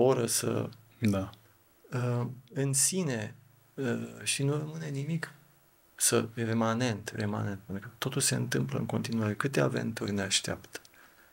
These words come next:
Speaker 2: Da.
Speaker 1: Nu? Ne-am întâlnit acum câteva luni bune, o să ne mai întâlnim și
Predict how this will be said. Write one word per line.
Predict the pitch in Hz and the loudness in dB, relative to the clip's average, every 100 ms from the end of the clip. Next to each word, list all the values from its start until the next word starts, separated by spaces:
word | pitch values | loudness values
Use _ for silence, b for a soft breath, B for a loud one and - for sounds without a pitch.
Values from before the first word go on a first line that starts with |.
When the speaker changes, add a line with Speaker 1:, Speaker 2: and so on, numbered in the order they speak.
| b | b
Speaker 2:
Da. | - 85 85 - - - _ _ | 4 4 4 -6 -18 -20 _ _
Speaker 1:
Nu? | - 139 139 - | 0 2 2 -2
Ne-am | 131 127 131 | 0 2 2
întâlnit | 135 135 147 135 | 0 -2 0 0
acum | 135 135 | 0 -2
câteva | 139 131 135 120 131 | -2 -2 0 0 0
luni | 123 131 | 0 -2
bune, | 120 127 117 | -2 -2 -2
o | 110 | -4
să | - | -4
ne | - | -4
mai | - 117 | -2 -2
întâlnim | 113 113 123 123 131 113 - - - - - _ | -4 -4 -2 -2 -2 -2 -8 -18 -20 -20 -20 _
și | - - 139 135 | 0 2 2 0